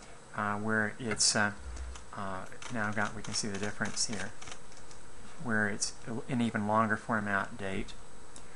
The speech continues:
Uh, we can, uh, we have aliases, for example, here's an alias L L for doing that long format.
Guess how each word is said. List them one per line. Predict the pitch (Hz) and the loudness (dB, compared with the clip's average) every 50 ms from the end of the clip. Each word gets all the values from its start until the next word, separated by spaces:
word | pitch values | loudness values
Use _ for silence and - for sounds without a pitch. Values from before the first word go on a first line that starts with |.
| - - - - - - - | -4 -4 -4 -4 -4 -2 0
Uh, | 123 113 110 107 107 110 | 0 2 4 4 4 4
we | 131 131 131 | 4 4 4
can, | 123 - 147 131 123 120 120 120 117 - - - - - - - - - - | 6 6 8 8 8 8 8 6 2 -2 -6 -10 -14 -12 -12 -12 -10 -6 -2
uh, | - 117 113 110 110 117 127 123 - - - - - - - - | 0 4 6 8 8 6 4 0 -4 -6 -6 -6 -8 -6 -2 0
we | 139 131 | 0 2
have | 123 127 113 110 | 4 4 4 6
aliases, | 127 127 131 131 135 131 127 - - 127 117 - | 8 8 10 10 10 10 8 6 6 6 4 4
for | - - | 4 4
example, | 113 - - - 113 113 113 - 120 107 104 - - - - - - - - - | 4 4 4 4 4 4 4 4 4 4 6 6 6 4 2 2 2 2 4 4
here's | 123 120 117 113 | 6 6 8 6
an | 113 110 110 127 | 6 2 2 2
alias | 123 123 127 123 117 110 110 117 - - - - - - - - - - - - | 4 6 6 8 8 6 6 4 2 0 0 0 0 2 2 2 0 -4 -4 0
L | 120 107 104 107 | 2 2 4 4
L | 113 113 110 107 104 104 | 4 6 6 4 4 2
for | 107 - 110 104 | 0 -2 -4 -2
doing | 98 104 113 113 110 110 | -2 0 0 2 2 2
that | 104 98 - - | 0 0 -2 0
long | 120 110 104 101 101 | 0 2 2 4 4
format. | 104 - - - 104 101 101 95 95 98 101 | 4 6 6 6 4 6 4 4 4 4 2